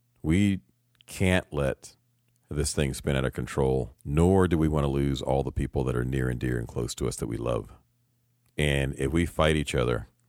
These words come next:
and make conclusions on who's making the right decision and the wrong decision, instead of focusing on the facts of how we can work together to fight this disease, this virus, learn how to eradicate it, mitigate it, push it out of our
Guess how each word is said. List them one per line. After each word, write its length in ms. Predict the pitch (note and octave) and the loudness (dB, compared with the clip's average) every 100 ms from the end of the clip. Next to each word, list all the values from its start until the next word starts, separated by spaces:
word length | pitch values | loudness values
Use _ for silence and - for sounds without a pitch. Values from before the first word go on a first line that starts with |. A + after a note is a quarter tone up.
| _ _ _ _ | _ _ _ _
and 160 | D2 C2+ | -2 -2
make 180 | C#2 | -4
conclusions 640 | - C#2 - D#2+ C#2+ D2 B1+ | -4 -8 0 0 2 0 -2
on 160 | B1+ | -4
who's 220 | C2 D#2 C#2 | -2 -2 0
making 340 | C2+ D2 C2+ | -4 -4 -4
the 100 | B1 | -2
right 200 | C2+ C2+ | -2 -2
decision 400 | - - C#2 C2+ | -6 -2 -2 -2
and 80 | B1 | -4
the 60 | |
wrong 200 | B1+ C#2 | -2 -2
decision, 600 | C2 B1+ C2+ A#1+ B1+ A#1 - _ _ _ _ _ _ - | -4 -4 -4 -4 -4 -8 -14 _ _ _ _ _ _ -8
instead 300 | C#2+ E2+ D2 | -4 -2 -4
of 80 | - | -2
focusing 440 | D#2 - D2+ D2+ | -4 -2 -6 -4
on 120 | C#2+ B1 | -4 -6
the 100 | - | -6
facts 440 | - C#2 C2 - | -2 -2 -2 -6
of 120 | C2+ | -8
how 180 | C#2 C2+ | -4 -4
we 140 | C2 | -4
can 320 | B1+ B1 A1+ - _ _ _ _ _ - | -6 -8 -8 -12 _ _ _ _ _ -6
work 200 | D2+ - | -4 -4
together 640 | C2+ B1+ C2 D2+ A1 - _ _ _ _ _ - | -8 -2 0 0 -2 -8 _ _ _ _ _ -8
to 120 | C#2 | -8
fight 340 | - C#2 C2+ | 0 0 0
this 180 | - B1 | -4 -6
disease, 840 | - B1 A1+ C2+ B1+ A1+ A1+ - - _ | -6 -8 -4 -4 -4 -6 -10 -14 -20 _
this 220 | A1+ - | -12 -12
virus, 800 | A1+ B1+ C2+ B1 G#1+ - - - _ _ _ _ _ - | -4 -2 0 -2 -4 -10 -16 -18 _ _ _ _ _ -8
learn 260 | C2 D2 | -2 0
how 140 | C#2 C#2+ | 0 0
to 60 | |
eradicate 580 | B1+ B1 C2+ C2 - C2 | 0 0 -2 -2 -4 -4
it, 120 | A#1+ - _ _ | -4 -8 _ _
mitigate 520 | C2 C#2 C#2 C#2 B1+ | -4 -2 -2 -2 -4
it, 120 | A#1+ - _ _ _ _ _ _ | -4 -8 _ _ _ _ _ _
push 260 | F2 D#2+ | -2 0
it 80 | D#2+ | 2
out 140 | C#2 C#2 | 2 2
of 80 | |
our 180 | C2 B1 | 0 -2